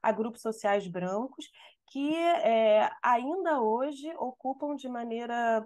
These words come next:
praticamente monopolizada as estruturas de poder nesse país. Então, a gente surge justamente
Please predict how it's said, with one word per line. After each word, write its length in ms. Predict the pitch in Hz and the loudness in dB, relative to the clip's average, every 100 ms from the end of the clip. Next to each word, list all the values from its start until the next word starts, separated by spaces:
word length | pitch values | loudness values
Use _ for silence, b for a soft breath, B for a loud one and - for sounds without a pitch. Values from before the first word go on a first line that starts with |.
| - | 0
praticamente 560 | 240 285 - 262 262 | 0 0 -2 -4 -4
monopolizada 880 | 240 240 277 277 240 220 202 202 220 | -4 -4 -4 -6 -6 -2 2 2 2
as 100 | 240 | -6
estruturas 580 | - - 247 - 247 262 | -12 -12 -12 -10 -6 -6
de 80 | 233 | -6
poder 420 | 233 262 220 220 | -4 -4 0 -2
nesse 260 | 226 226 - | -2 -6 -6
país. 520 | 269 277 208 190 175 B B B B | -4 -4 -6 -8 -14 B B B B
Então, 200 | 240 269 | -4 -2
a 40 | |
gente 300 | 285 294 - | -2 -4 -6
surge 420 | 285 - 311 294 | -14 -4 -2 -2
justamente 1000 | 277 330 381 359 320 277 311 339 - 339 | -4 -6 -4 0 0 0 -2 -4 -8 -14